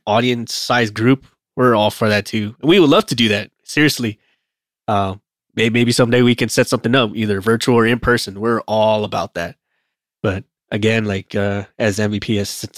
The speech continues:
uh, stated, we're so grateful for every single one of you. Uh, Women Rock Wings, the Dog Come Tech, and especially you, the listeners. You guys have made it the most fun,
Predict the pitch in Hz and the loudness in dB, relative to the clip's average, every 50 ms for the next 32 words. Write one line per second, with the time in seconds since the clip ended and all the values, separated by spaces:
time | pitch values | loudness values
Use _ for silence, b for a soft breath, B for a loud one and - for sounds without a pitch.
0 | - _ - 117 107 101 - - - 117 113 110 104 101 104 104 104 104 107 104 | -18 _ -6 -4 -4 -4 -4 -2 0 2 2 2 0 0 0 0 0 2 2 2
1 | 107 104 - _ _ _ _ _ _ _ _ _ _ _ _ _ - - - 139 | 0 0 -4 _ _ _ _ _ _ _ _ _ _ _ _ _ -8 -2 2 2
2 | 135 131 127 120 120 123 - 127 107 - - 113 - - 123 123 113 - - 131 | 2 4 4 2 0 2 0 -2 -2 0 -2 -4 -2 0 0 0 0 0 0 0
3 | 120 117 104 104 113 113 110 107 113 110 110 107 _ _ _ _ _ _ _ _ | 0 0 -2 0 0 0 0 0 0 -2 -2 -4 _ _ _ _ _ _ _ _
4 | _ - 117 104 98 98 98 98 98 92 110 113 117 113 107 113 110 107 - 113 | _ -2 -2 -2 -2 -2 -6 -6 -6 -4 -2 0 0 2 2 2 2 0 0 -4
5 | 110 107 107 107 104 107 - 107 104 101 107 110 107 104 - - 110 104 - - | -4 -4 -4 -6 -8 -8 -6 -6 -4 -2 0 0 0 0 -2 -4 -8 -6 -4 -4
6 | 110 107 101 - - 98 98 107 _ _ _ _ _ _ _ _ _ _ _ _ | -4 -4 -4 -6 -10 -12 -12 -14 _ _ _ _ _ _ _ _ _ _ _ _
7 | _ - 117 - - - - 147 143 151 - - 139 127 120 120 117 110 104 101 | _ -10 -8 -8 -6 -2 0 0 0 0 0 0 2 2 4 4 2 0 -2 -4
8 | 113 110 - 110 101 98 104 120 120 117 110 104 107 110 110 110 110 110 104 107 | -4 -4 -4 -6 -6 -4 -2 0 0 0 0 -2 -4 -4 -4 -4 -4 -4 -6 -4
9 | 110 117 120 123 117 113 113 110 - - - 120 110 110 110 107 107 | -2 0 0 0 0 -2 -4 -4 -6 -4 -2 0 0 0 0 -2 -6